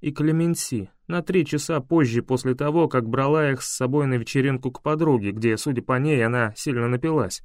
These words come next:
Я не раз видел пьяных взрослых, когда мои родители еще общались с другими людьми, и каждые выходные устраивали вечеринки.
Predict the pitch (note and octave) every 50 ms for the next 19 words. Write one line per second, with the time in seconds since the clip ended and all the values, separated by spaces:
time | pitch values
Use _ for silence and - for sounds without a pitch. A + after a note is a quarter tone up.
0 | - - G3+ G#3+ G#3+ A3 A3+ A3 E3 - C#3 C#3 B2+ B2 B2+ B2 B2+ - D3+ C#3+
1 | C#3 C#3 B2+ B2 C3+ D#3+ F3 F3+ D3+ - - G#2+ F#2+ - - B2+ A#2+ A#2 B2+ B2
2 | A#2 A#2 A#2 A#2+ A#2+ A#2 A#2+ A#2+ B2 C#3 B2+ C3 B2 A2+ A2+ A2 A2+ A2 - -
3 | A#2+ A2+ A2 - - C#3+ C#3 B2 A#2 A2+ - - - C#3 C3 C#3+ F3+ F#3 D#3 A#2+
4 | A2+ G2+ G2 G#2+ B2+ B2+ A2+ G2+ F2+ E2 - - _ - D#3 D#3 A3 A3 F#3 E3
5 | F3 F3+ F3 E3 F3 E3 D3+ D#3+ F3+ D#3+ B2+ A#2 - - D3 D3 C3 A#2+ A#2 A2+
6 | A2+ A2+ B2+ - E3 E3 D3 B2 G2+ F#2+ - F#2 -